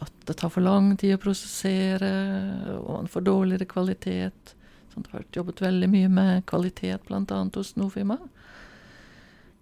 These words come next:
Og et mer effektivt fiskeri, kan du si. Det vil jo også være med på å redusere utslipp,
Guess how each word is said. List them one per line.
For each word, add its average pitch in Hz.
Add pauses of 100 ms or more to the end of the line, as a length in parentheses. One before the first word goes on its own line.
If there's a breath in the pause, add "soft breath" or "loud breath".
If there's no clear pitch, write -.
Og 202 (320)
et 202
mer 190 (580)
effektivt -
fiskeri, 214
kan 214
du 214
si. 233 (180)
Det 196
vil 185
jo 208
også 202 (540 loud breath)
være 180
med 175
på 190
å 185 (1040)
redusere 151 (100)
utslipp, -